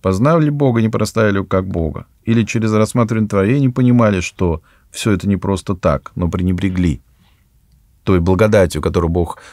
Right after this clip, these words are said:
всеял в мысль человека? Посмотри. Пренебрегли голосом Божьим. Но осуетились в умствованиях своих,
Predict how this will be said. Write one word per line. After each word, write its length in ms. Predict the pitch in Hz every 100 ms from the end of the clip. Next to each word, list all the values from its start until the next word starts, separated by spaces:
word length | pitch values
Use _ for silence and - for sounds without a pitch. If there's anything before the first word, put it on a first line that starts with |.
| _
всеял 400 | - - 98 87
в 120 | 80
мысль 300 | 90 85 87
человека? 500 | 78 95 92 78 67
Посмотри. 600 | 76 - 90 92 82 - _ _ _ _ _ _ _ _
Пренебрегли 580 | - 101 123 147 156 123
голосом 480 | 78 80 73 - 80
Божьим. 300 | 71 64 - - _ -
Но 180 | 107 156
осуетились 720 | 156 156 160 175 165 139 -
в 80 | 156
умствованиях 500 | 156 - 123 110 104
своих, 460 | 110 117 170 -